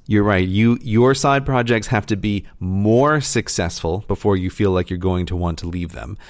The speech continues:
because we're again getting into loss aversion territory here. That if you have a good salary and you have a side project that starts making money, you're going to be hesitant to give up that good salary to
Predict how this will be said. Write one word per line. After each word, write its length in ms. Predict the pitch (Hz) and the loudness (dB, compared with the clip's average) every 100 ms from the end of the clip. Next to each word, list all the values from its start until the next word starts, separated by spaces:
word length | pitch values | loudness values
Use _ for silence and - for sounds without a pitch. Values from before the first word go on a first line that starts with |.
| - | -14
because 480 | - 90 - 85 78 - - | -6 -6 -2 -2 -4 -8 -2
we're 140 | 110 113 | 2 2
again 300 | 113 135 131 | 2 2 2
getting 280 | 127 113 | 2 2
into 500 | 107 107 - 104 98 - - - | 0 0 0 2 0 -2 -12 -8
loss 420 | 87 95 101 101 | 0 2 2 0
aversion 460 | 90 92 90 87 | 0 2 0 -2
territory 600 | 85 92 87 82 80 76 | -4 -2 0 -2 -4 -6
here. 280 | - 78 - | -8 -10 -10
That 100 | - | -10
if 120 | 87 104 | -8 -2
you 100 | 113 | 2
have 100 | 101 | 2
a 100 | 98 | 0
good 400 | 92 101 143 139 | 0 2 2 2
salary 680 | - 175 196 101 90 151 214 - - - | 0 2 2 2 -2 -6 -12 -18 -20 -6
and 120 | 95 | -2
you 80 | 95 | 0
have 160 | 98 | 0
a 40 | 92 | -2
side 320 | - 107 113 | -2 -2 -2
project 360 | 120 107 101 92 | 0 0 0 -2
that 120 | 87 | -4
starts 460 | - - 107 107 | -6 -2 0 0
making 380 | 120 104 104 92 | -2 -2 -2 -2
money, 480 | 101 123 101 87 85 - _ _ _ _ _ _ - | 0 2 0 -2 -6 -14 _ _ _ _ _ _ -14
you're 220 | 117 98 113 | -6 0 2
going 300 | 120 127 120 | 4 2 2
to 80 | |
be 140 | 110 113 | 2 0
hesitant 540 | 107 147 139 123 113 | 0 0 0 0 0
to 60 | 107 | 0
give 240 | 92 113 | 0 2
up 200 | 101 92 | 2 0
that 180 | 98 90 | 0 -2
good 240 | - 98 87 | 0 0 0
salary 560 | 92 87 82 80 78 - _ _ - _ - | 0 2 0 0 -4 -10 _ _ -20 _ -6
to 400 | 104 92 90 | 0 0 0